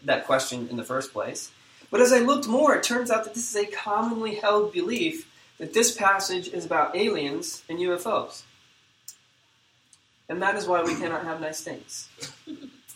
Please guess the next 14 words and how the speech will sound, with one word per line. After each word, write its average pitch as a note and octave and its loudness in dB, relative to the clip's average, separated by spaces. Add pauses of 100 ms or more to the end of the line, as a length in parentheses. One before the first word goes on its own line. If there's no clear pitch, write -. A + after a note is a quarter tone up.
(300)
Now, E3+ 4
I F#3+ 6
am G3 0
in D#3+ -4
gr-, F3+ -6
I'm E3 0 (120)
greatly A#3 4
indebted F3+ 2
to - -6
the D3 -6
Bible D#3+ 4
Project, F3+ -2
um, C#3+ -4
for, C#3 -6